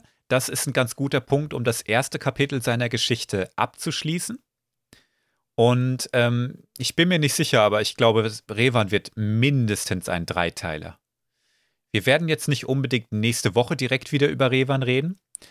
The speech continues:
aber auf jeden Fall in nächster Zeit. Ich will die Geschichte einigermaßen konsistent erzählen. Und, ähm, sie bietet noch so viel. Ich bin so happy,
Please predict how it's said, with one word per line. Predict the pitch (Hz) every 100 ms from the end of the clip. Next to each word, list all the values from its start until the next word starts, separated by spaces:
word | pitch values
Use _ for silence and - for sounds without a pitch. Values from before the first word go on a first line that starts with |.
| _ _ _
aber | 110 113 117
auf | -
jeden | 117 113
Fall | 113 110
in | 98
nächster | 95 92 95
Zeit. | - 87 82
Ich | 98 -
will | 107
die | 101
Geschichte | 101 - 104 - 85
einigermaßen | 92 92 98 92 92 104
konsistent | - 98 90 - 110 127
erzählen. | 123 - 123 127 131 _ _ _ _ _ _ _
Und, | 104 95 92 92 90 -
ähm, | 92 87 87 87 101 -
sie | 107 113
bietet | 101 95 95 -
noch | 87
so | - 90 104 95 92 87 80 78
viel. | - 87 76 - -
Ich | -
bin | - 87
so | 85 87 92
happy, | 82 92 95 92